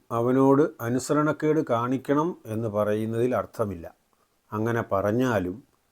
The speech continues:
അവൻ്റെ സ്വഭാവത്തിന് ചിലപ്പോൾ അവനത് ചെയ്തു കൊള്ളണമെന്നില്ല. എന്നിട്ട്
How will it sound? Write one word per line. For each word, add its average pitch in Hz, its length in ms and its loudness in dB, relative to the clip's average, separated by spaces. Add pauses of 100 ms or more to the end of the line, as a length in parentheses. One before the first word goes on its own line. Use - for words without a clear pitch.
(280)
അവൻ്റെ 131 380 2
സ്വഭാവത്തിന് 107 880 0
ചിലപ്പോൾ 104 580 -4 (460)
അവനത് 110 440 0
ചെയ്തു 104 360 -2
കൊള്ളണമെന്നില്ല. 101 960 -2 (1300)
എന്നിട്ട് 131 500 6